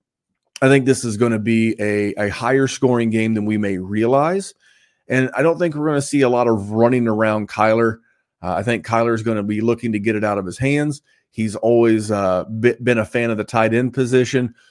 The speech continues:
So I'm taking Trey McBride over three and a half receptions. My other prop in the four o'clock window is gonna be Jackson Smith and Jigba over three and a half catches.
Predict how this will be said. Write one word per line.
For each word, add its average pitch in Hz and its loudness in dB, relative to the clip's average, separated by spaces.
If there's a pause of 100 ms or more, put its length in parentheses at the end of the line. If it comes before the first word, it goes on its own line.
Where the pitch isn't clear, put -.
So - -2
I'm 123 2
taking 127 2
Trey 120 0
McBride 107 0 (160)
over 139 4 (580)
three 131 0
and 123 0
a 113 2
half 117 2
receptions. 117 0 (340)
My 120 2
other 202 6
prop 120 4
in 127 2
the 117 0
four 117 2
o'clock 101 0
window 101 -2 (280)
is 113 -8
gonna 127 4
be 120 0
Jackson 123 0
Smith 120 -2
and 110 0
Jigba 117 2
over 131 2 (600)
three 123 0
and 123 0
a 117 0
half 113 0
catches. 117 0